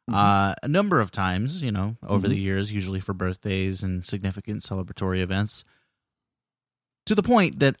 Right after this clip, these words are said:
Speaker 2: I thought that that's what everybody who went there experienced.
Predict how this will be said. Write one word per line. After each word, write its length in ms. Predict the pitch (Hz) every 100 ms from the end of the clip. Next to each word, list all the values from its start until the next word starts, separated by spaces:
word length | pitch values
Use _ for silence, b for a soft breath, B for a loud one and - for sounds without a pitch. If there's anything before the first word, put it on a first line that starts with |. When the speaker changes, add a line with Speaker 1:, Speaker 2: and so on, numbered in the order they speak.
| -
Speaker 2:
I 240 | 151 180
thought 500 | - 127 104 104 -
that 220 | 107 98
that's 280 | 110 110 104
what 520 | 110 107 110 113 113 - _ _ _ _ _ _ _ _ _ _ _ _
everybody 580 | 139 143 143 123 117 113
who 180 | 107 104
went 240 | 101 90
there 240 | 98 98 95
experienced. 800 | - - 92 80 - _ -